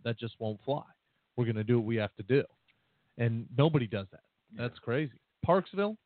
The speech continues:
Speaker 1: Parksville?
Speaker 2: What?
Speaker 1: You were think, trying to think of the name?
Speaker 2: No, it's not one of the, the big, it's, it, it's, it's a smaller house. It's not one of the large facilities. It's d-, it's further downstate. It's still upstate, but it's c-, closer to the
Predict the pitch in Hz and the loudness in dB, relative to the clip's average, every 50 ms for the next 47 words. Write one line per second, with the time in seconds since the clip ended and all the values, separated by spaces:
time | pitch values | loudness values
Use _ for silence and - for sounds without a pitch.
0 | _ - - 165 180 - _ 220 226 233 - _ _ _ _ _ _ _ _ _ | _ -8 -8 -8 -8 -8 _ -14 -14 -14 -14 _ _ _ _ _ _ _ _ _
1 | _ _ _ _ - 110 90 - _ _ _ _ _ _ _ _ _ - 127 131 | _ _ _ _ -12 -10 -10 -12 _ _ _ _ _ _ _ _ _ -2 2 4
2 | 131 135 123 - - 151 143 - - 151 143 147 147 135 151 147 147 131 120 117 | 6 6 4 2 0 -4 -4 -4 -2 0 0 0 0 -2 -2 -2 -2 -2 -2 -2
3 | 120 127 147 170 185 180 - _ _ _ _ _ _ - - - - - - 139 | -2 -2 -4 -4 -6 -10 -14 _ _ _ _ _ _ -20 -20 -20 -20 -2 2 4
4 | 139 127 117 110 107 110 107 120 - - 143 135 131 135 127 127 117 113 117 113 | 6 6 6 4 2 0 -4 -6 -4 -4 -2 0 0 2 2 2 2 0 0 0
5 | 110 113 107 - - 117 104 110 95 95 117 113 - - - - 110 - _ - | -2 -4 -6 -10 -10 -6 -4 -4 -4 -4 -4 -6 -6 -10 -14 -16 -16 -12 _ -6
6 | 123 101 - - - 117 - - - - _ - 110 107 - - 117 107 104 98 | -6 -6 -6 -6 -8 -8 -8 -10 -16 -10 _ -2 -2 -2 0 0 0 2 2 0
7 | 95 - - - 139 135 131 127 127 123 123 117 107 107 127 113 101 90 87 - | -2 -4 -4 0 4 6 6 6 6 6 4 2 2 2 2 2 2 0 -2 -6
8 | - - - - - - - - - - 123 117 113 110 110 107 104 101 104 101 | -6 -8 -8 -8 -8 -8 -12 -6 0 2 2 4 6 4 4 4 4 2 2 2
9 | 101 101 - - - - - 95 87 85 80 80 82 87 90 - - - _ - | 2 2 0 -4 -6 -4 -2 -2 -2 -2 -4 -4 -4 -6 -6 -6 -8 -4 _ 0
10 | 110 - 95 - - - - 127 120 123 120 113 101 90 110 107 107 110 113 - | 2 2 0 -2 -4 0 2 4 4 6 6 4 4 4 4 6 6 6 4 4
11 | - - 123 113 123 - - _ _ _ _ _ - - - - - - 160 147 | 2 0 0 0 0 -2 -6 _ _ _ _ _ -12 -8 -8 -4 2 2 2 4
12 | - 120 123 - - - - 135 131 135 - - - 113 101 98 - - - - | 4 2 0 0 -2 -2 -2 -2 -2 -4 -6 -6 -4 -2 -2 -2 -4 -8 -16 -18
13 | - - - 117 120 117 - 117 - 120 113 110 | -8 -2 0 2 2 0 0 -2 -2 -2 -2 -2